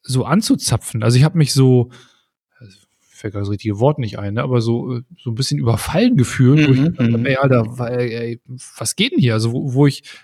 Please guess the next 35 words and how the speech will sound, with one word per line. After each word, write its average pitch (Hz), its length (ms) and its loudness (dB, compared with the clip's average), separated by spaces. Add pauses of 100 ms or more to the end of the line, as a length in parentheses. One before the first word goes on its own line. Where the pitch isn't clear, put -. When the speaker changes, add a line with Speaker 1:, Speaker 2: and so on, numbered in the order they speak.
Speaker 1:
das, 131 120 0
und 127 80 0
das 139 140 2
hab 160 100 0
ich 160 100 -6
vor 147 80 0
allen 139 60 2
Dingen 135 80 0
erst 120 160 -2
nachher 160 300 2
gemerkt 120 340 0
und 127 80 2
nicht 165 160 2
in 165 100 4
dem 147 140 4
Moment. 135 440 0 (680)
Speaker 2:
Aber 104 160 -2
Speaker 1:
Das 110 100 0
Speaker 2:
wie 110 60 0
Speaker 1:
hat 113 80 0
Speaker 2:
hat - 40 -12
sich 123 140 -2
das 117 180 -2
in, 104 180 0
in, 98 380 0
in 107 120 0
dem 104 120 4
Moment 127 360 4
denn 110 180 2
halt 98 180 2
an, 92 380 0
angefühlt 92 640 -2
mit 90 200 -4
der 87 80 -2
Person? 82 720 -4